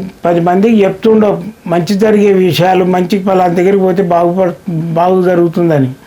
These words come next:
వాని ముఖంలో పద్మం వికసిస్తున్న కళ ఉంటుంది. కాబట్టి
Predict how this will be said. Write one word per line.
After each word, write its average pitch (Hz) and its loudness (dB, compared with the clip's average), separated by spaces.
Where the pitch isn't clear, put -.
వాని 196 0
ముఖంలో 208 0
పద్మం 208 -2
వికసిస్తున్న 190 -2
కళ 175 0
ఉంటుంది. 160 -4
కాబట్టి 233 0